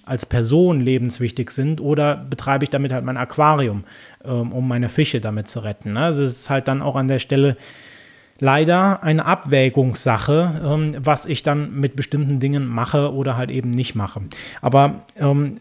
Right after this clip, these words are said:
da sind meine Gedanken an der Stelle noch nicht ganz so ausgereift. Ich wollte euch eigentlich nur mal auf diese Reise mitnehmen, was denn so passieren kann, was für mich so Gedanken sind.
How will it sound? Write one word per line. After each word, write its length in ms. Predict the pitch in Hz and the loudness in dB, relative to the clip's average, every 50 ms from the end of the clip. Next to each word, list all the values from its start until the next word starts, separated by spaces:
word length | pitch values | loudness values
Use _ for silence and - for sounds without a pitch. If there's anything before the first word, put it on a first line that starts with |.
| - | -10
da 220 | - 135 127 151 135 | -2 2 2 4 4
sind 140 | 139 170 | 6 6
meine 200 | 175 170 160 160 | 6 6 6 6
Gedanken 340 | 151 147 143 143 151 175 170 | 4 4 6 4 6 4 4
an 120 | 151 143 143 | 4 4 4
der 100 | 151 156 | 4 4
Stelle 300 | - - 160 156 156 151 | 4 4 6 6 6 4
noch 140 | 147 139 | 2 0
nicht 160 | 143 156 143 - | -2 -2 -2 -2
ganz 180 | 156 151 139 | -2 0 0
so 60 | 143 | 0
ausgereift. 680 | 127 117 151 180 180 - 170 147 147 147 151 156 - - | 0 2 2 2 2 2 2 2 4 4 2 2 0 -2
Ich 140 | 131 - | -2 2
wollte 180 | 151 151 156 151 | 2 2 2 2
euch 100 | 143 147 | -2 -4
eigentlich 380 | 151 143 156 160 147 135 - - | -4 -2 -2 -2 -2 -2 -2 -2
nur 140 | 151 151 | -2 0
mal 180 | 156 151 143 139 127 - - - _ _ _ _ _ _ | 0 0 -2 -4 -6 -10 -16 -20 _ _ _ _ _ _
auf 200 | - 151 147 - | 0 0 0 0
diese 420 | - 151 127 139 143 139 135 107 | 0 0 2 4 4 4 2 2
Reise 400 | 113 120 123 165 185 185 160 147 | 2 2 4 4 4 4 4 4
mitnehmen, 600 | 143 160 202 202 - 143 131 123 127 135 147 160 156 - - - - - | 4 4 2 0 -2 -2 -2 -2 -2 -2 -2 -2 -4 -6 -12 -20 -16 -4
was 240 | 123 127 151 147 - | -2 0 0 0 0
denn 180 | - 147 143 | 0 0 0
so 80 | 135 139 | 0 0
passieren 560 | 131 - - 139 127 - - 170 175 165 - | -2 -2 -4 -4 -4 -2 0 0 0 0 0
kann, 360 | - - 156 156 156 151 143 | -2 -2 0 0 0 0 -2
was 200 | 139 135 - - | -2 -2 -4 -4
für 200 | - - - 131 | -8 -6 -4 -2
mich 280 | 131 139 151 165 - - | 0 0 0 -2 -4 -6
so 140 | - 139 123 | -6 -4 -2
Gedanken 460 | 135 131 139 131 139 151 147 151 131 | -2 0 0 0 0 2 0 0 0
sind. 320 | 117 135 151 170 180 170 | 0 0 0 0 0 -2